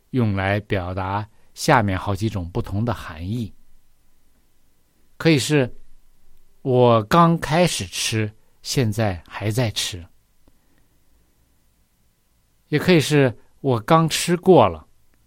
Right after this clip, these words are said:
现在还能感觉到吃完以后的结果，比如饱了，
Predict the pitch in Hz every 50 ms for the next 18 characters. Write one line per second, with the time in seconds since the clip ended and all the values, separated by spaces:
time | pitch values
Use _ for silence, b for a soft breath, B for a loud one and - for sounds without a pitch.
0 | _ _ - - 185 165 156 156 131 - 139 139 139 151 156 - - 135 117 107
1 | 101 98 92 - - 107 107 120 135 151 139 110 104 104 - - - 151 131 123
2 | 123 127 117 101 87 - - 143 123 98 107 101 - - - 151 165 170 160 160
3 | - 104 90 85 - _ _ _ _ _ _ _ _ _ - 107 101 113 131 131
4 | - 120 107 87 87 87 90 101 110